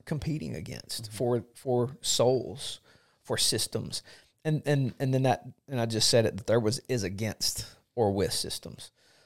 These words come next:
Speaker 1: Um, the truth of the matter is, we're gonna see this, we're studying through Exodus right now,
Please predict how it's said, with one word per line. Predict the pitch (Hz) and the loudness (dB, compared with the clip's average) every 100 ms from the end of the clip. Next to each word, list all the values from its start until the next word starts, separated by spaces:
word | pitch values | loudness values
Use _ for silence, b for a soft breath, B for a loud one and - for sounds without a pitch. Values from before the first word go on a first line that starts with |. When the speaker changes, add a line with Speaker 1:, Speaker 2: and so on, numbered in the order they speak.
| _ - | _ -8
Speaker 1:
Um, | 80 71 60 - | -6 -6 -10 -8
the | 104 | -4
truth | - 127 123 | 0 0 0
of | |
the | 107 | 2
matter | 107 107 107 | 2 4 2
is, | 113 | 0
we're | |
gonna | 101 | 0
see | 92 101 | 2 2
this, | 87 - | -2 -2
we're | 87 | -2
studying | - 92 98 | 0 0 -2
through | 90 | 0
Exodus | 104 - 95 - | 0 -2 -10 -8
right | 90 - | -8 -8
now, | 101 - | -12 -14